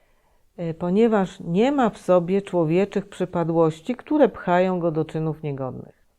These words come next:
Będzie kierował się najwyższym dobrem, bo tylko to ma w sobie.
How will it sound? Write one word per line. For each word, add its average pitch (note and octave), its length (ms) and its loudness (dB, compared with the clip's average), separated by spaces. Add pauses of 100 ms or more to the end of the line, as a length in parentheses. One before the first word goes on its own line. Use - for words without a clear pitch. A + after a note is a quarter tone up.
(1300)
Będzie F3 500 2
kierował F#3 600 2
się D#3+ 360 -4
najwyższym F#3+ 800 0
dobrem, D3 640 0 (260)
bo E3+ 360 2
tylko A#3 460 -2
to F#3+ 380 -4 (100)
ma D#3 340 -4
w - 60 -20
sobie. D3+ 560 -6